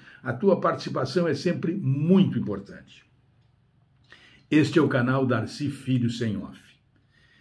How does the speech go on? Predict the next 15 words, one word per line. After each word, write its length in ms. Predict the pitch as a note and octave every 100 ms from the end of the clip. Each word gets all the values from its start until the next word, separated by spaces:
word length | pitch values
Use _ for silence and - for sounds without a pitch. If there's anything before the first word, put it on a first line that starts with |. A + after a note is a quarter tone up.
| _ -
Bem, 260 | A#2 -
o 760 | - _ _ _ _ _ _ -
técnico 460 | F3+ F3+ D#3 B2+
Wagner 400 | A2+ G#2+ G2 G2
Mancini 420 | G2 G2 G2 D#3 D3+
tem 320 | - D#3+ C3+
dito 480 | A2 C3 C3 D3 -
ao 280 | A#2 D3 D#3
longo 440 | C#3 C3+ C#3+ C#3
do 160 | C#3+ B2+
tempo 320 | A#2+ G#2+ C#3+
aqui 200 | B2 -
em 100 | A#2
Porto 320 | A2+ C3+ C3
Alegre 540 | C#3+ C#3+ E3+ B2+ A#2+